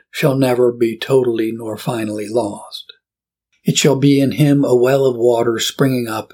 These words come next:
into everlasting life. That is, the graces of the Spirit shall be in the believers as permanent habits, as fixed principles that shall not decay.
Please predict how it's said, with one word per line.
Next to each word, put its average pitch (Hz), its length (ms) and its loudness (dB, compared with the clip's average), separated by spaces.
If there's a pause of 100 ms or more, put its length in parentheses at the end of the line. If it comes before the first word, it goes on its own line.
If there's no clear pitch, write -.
into 123 340 0
everlasting 117 760 -4
life. 107 500 -12 (280)
That 135 180 0
is, 123 320 0 (200)
the 160 80 2
graces 151 420 0
of 131 80 -2
the 135 80 -2
Spirit 127 560 0 (240)
shall 131 200 0
be 127 180 2
in 135 160 2
the 131 40 2
believers 127 720 0
as 120 200 -4
permanent 160 500 0
habits, - 580 -4 (300)
as - 180 0
fixed - 300 -4 (100)
principles - 680 -4 (240)
that - 160 -4
shall 139 180 2
not 113 280 -2
decay. 123 580 -4